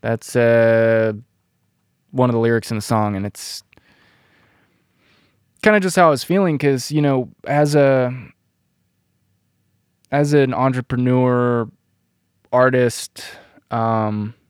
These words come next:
independent contractor, like, the, my life right now, I'm constantly facing that kind of uncertainty where I don't know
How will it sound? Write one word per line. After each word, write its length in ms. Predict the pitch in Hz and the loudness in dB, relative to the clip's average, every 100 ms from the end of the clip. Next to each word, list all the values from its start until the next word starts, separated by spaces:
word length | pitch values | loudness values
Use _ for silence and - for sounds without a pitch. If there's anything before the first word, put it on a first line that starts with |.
| _ _ _ _ _ _ - | _ _ _ _ _ _ -4
independent 760 | 123 120 113 120 120 113 107 - | -2 -2 0 -2 0 0 -2 -2
contractor, 720 | 127 120 127 117 - 120 113 | 0 0 2 0 0 -4 0
like, 280 | 117 104 _ - _ _ _ _ _ _ _ _ _ _ _ _ _ _ 131 | -2 -2 _ -20 _ _ _ _ _ _ _ _ _ _ _ _ _ _ -8
the, 840 | 123 123 120 120 117 117 113 110 - _ _ _ _ _ _ | -2 0 2 0 0 0 0 -4 -10 _ _ _ _ _ _
my 220 | 135 139 143 | -2 2 4
life 280 | 131 127 | 4 2
right 180 | 131 117 | 0 0
now, 540 | 120 123 123 120 117 - - - _ _ _ _ - | 0 0 2 2 -2 -4 -16 -20 _ _ _ _ -12
I'm 260 | 120 120 117 | -6 -4 -4
constantly 760 | 135 123 - 127 120 117 117 | -2 -2 -2 -6 -2 -2 -2
facing 720 | - 123 113 131 117 113 107 110 _ _ _ _ - | -2 -2 -2 -2 -4 -4 -6 -10 _ _ _ _ -2
that 180 | 117 | -2
kind 200 | - 117 | 0 -4
of 80 | 110 | -2
uncertainty 720 | 113 110 - 123 95 110 117 | -6 -8 -4 -4 -4 -8 -6
where 200 | 107 107 | -4 -4
I 80 | 95 | -2
don't 240 | 143 135 | -4 -4
know 540 | 120 117 113 113 110 | -6 -4 -2 -2 -4